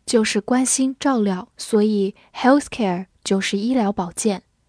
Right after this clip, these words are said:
好，我们造一个句子。Eating vegetables is good for our health。吃蔬菜对我们的健康有好处。这句话用到一个句型：be good for one's health，就是对某人的健康有好处。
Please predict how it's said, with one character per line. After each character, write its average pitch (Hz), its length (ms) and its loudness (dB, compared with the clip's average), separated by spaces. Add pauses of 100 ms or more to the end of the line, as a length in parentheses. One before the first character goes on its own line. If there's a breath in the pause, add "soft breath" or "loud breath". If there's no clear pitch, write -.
(420)
好， 208 180 2
我 208 120 2
们 202 120 4
造 247 160 2
一 226 60 2
个 214 100 0
句 214 180 -2
子。 - 220 -6 (640 soft breath)
Eating 262 500 6
vegetables 196 760 2 (220 soft breath)
is 208 180 4
good 247 300 4 (200)
for 208 220 2
our 190 140 0
health。 170 460 -8 (680 soft breath)
吃 285 220 2
蔬 311 180 2
菜 302 380 -2
对 226 100 2
我 190 140 2
们 180 100 -4
的 180 100 -2
健 233 240 2
康 254 280 -4
有 233 140 -2
好 175 240 -8
处。 - 280 -10 (720)
这 302 140 4
句 269 100 0
话 262 220 0
用 254 200 2
到 240 140 2
一 220 60 0
个 226 100 -2
句 226 180 -2
型： 196 360 0 (280 soft breath)
be 254 280 4 (100)
good 262 280 4
for 202 500 2 (100)
one's 202 300 4
health， 190 460 -6 (520)
就 226 160 4
是 226 160 0
对 254 180 4
某 208 200 4
人 180 160 -2
的 214 80 0
健 247 240 0
康 269 320 -4
有 190 160 -2
好 190 240 -8
处。 - 260 -6